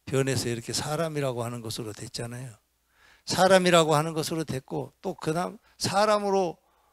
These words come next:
태어났는데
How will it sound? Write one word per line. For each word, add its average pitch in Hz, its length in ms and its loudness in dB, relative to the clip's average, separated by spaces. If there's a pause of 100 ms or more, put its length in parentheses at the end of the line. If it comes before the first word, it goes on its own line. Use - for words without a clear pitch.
(1500)
태어났는데 165 1040 0